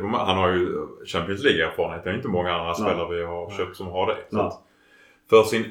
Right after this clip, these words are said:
Speaker 1: ålder har han ändå mycket erfarenhet.
Speaker 2: Mm. Och sen som också just, eh, ge cred till Brygge som lyssnade på just vad han själv ville. Det fanns ju pengar på bordet både för Leeds och Leicester och andra klubbar har jagat honom.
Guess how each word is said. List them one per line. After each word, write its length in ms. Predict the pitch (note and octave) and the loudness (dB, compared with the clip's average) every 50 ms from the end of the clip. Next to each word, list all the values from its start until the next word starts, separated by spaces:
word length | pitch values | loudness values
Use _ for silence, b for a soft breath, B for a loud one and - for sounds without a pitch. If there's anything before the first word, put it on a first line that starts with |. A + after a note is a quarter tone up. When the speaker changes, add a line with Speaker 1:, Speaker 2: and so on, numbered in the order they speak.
| - | 4
Speaker 1:
ålder 380 | C#3 C3 A2 F#2+ F#2 F#2+ F#2 G2+ | 8 8 8 8 6 4 4 4
har 360 | G2+ G2+ A2 G#2 G#2 G#2 G#2+ | 4 6 6 6 6 6 2
han 100 | A#2 C3 | 0 -2
ändå 200 | B2+ A#2 A2+ G#2+ | -4 -4 -4 -4
mycket 480 | G2 F#2+ F#2+ G#2 G#2+ - - F#2+ G2+ G#2+ | -4 -4 -6 -8 -8 -6 -4 -2 -2 -2
erfarenhet. 400 | G#2 - F#2 - - - - _ _ _ - G#2+ | -4 -6 -8 -8 -8 -10 -16 _ _ _ -6 -4
Speaker 2:
Mm. 200 | G#2+ G#2 G2+ G2 F#2+ - | -4 -2 -2 -6 -8 -4
Och 140 | - A#2 A2+ | -2 -2 2
sen 140 | A#2 A#2+ G#2 | 2 2 2
som 120 | - C3+ | 2 0
också 180 | C3 B2+ C3 A#2+ | 0 2 2 0
just, 340 | A#2 A#2+ A#2 A2+ - - A2 | 2 2 0 0 0 2 4
eh, 60 | A2 G#2 G#2+ | 4 6 6
ge 420 | A2+ G#2 F#2 G2 A2+ B2+ B2+ B2 B2+ - - - | 6 4 6 6 6 6 6 6 4 0 4 6
cred 240 | - B2 A2+ - | 6 6 6 4
till 200 | - A2+ A2 G#2+ | 2 0 0 0
Brygge 520 | - G#2+ A#2 B2 A#2 F#2+ G2 F#2+ F2+ E2+ F2 b b b b b b b b b b | 0 2 4 4 4 4 4 2 2 2 0 b b b b b b b b b b
som 260 | - - A2+ G#2 G#2+ G#2+ | -10 -8 -6 -2 2 4
lyssnade 400 | A2+ A#2+ A2+ - F#2 F2+ F#2+ G2 | 4 4 4 2 -2 -2 -2 2
på 360 | - - - A2+ G2 F#2+ G2+ G#2 G2+ | 6 8 8 8 8 8 6 4 2
just 240 | F#2 - - - | 0 0 -4 -8
vad 100 | F#2+ F#2 | -6 -4
han 140 | F#2 F#2 F2+ | -4 -4 -2
själv 240 | - A2 F#2+ F2 E2+ | 0 0 0 0 0
ville. 380 | G#2 B2+ C3+ A2+ E2+ D2+ - - b b b b b b b | 2 2 4 4 2 0 -4 -6 b b b b b b b
Det 120 | - G2+ | -2 -2
fanns 260 | - A2 G2+ F#2+ F#2+ G2 | 0 2 0 0 0 -2
ju 40 | F#2+ | 0
pengar 260 | - C3 B2 A#2+ A2+ | 2 2 2 4 2
på 80 | A2+ | 2
bordet 300 | A2+ B2 A#2 A2 - G#2 | 4 4 4 4 4 2
både 180 | A2 A2 G#2 G2+ - | 2 2 2 2 0
för 60 | - | -2
Leeds 380 | G2 A#2 C3+ B2 G#2+ G#2 - - | 0 2 2 2 2 2 0 0
och 60 | G#2+ | 2
Leicester 320 | A2+ A2+ G#2+ - - G2+ G2 | 4 4 2 2 0 -2 0
och 280 | G2 G2 G2+ F#2+ G2+ G#2 | 2 2 2 2 2 2
andra 140 | F#2+ F#2 | 0 0
klubbar 280 | F#2 - A2+ G#2 G#2+ G2 F#2+ | 0 0 0 2 2 0 0
har 200 | F#2+ G2 G#2+ G2 | 0 0 0 2
jagat 360 | G#2+ A2+ A#2 A2 G#2 F#2+ F2 | 4 4 4 4 2 0 0
honom. 340 | F2+ F2 E2+ E2+ E2 E2+ E2 | -2 -4 -4 -4 -6 -6 -8